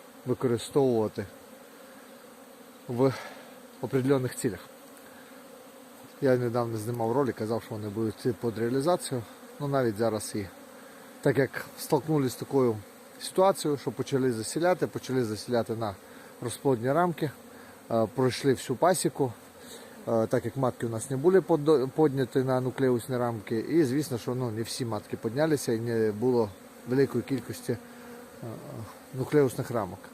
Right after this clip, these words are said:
Прийшлось забрати ті, що були, а, а потім прийшлось нам трясти бджолу.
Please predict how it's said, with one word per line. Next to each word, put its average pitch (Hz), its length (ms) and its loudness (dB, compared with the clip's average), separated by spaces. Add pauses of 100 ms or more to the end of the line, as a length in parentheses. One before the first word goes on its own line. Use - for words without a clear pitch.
(140)
Прийшлось 131 400 2
забрати 120 420 0
ті, 120 200 -4
що - 140 -6
були, 190 380 4 (840)
а, 120 60 -4
а 113 260 2
потім 196 360 2 (1500)
прийшлось 147 460 0
нам 139 200 0 (260)
трясти 123 400 0
бджолу. 95 340 -8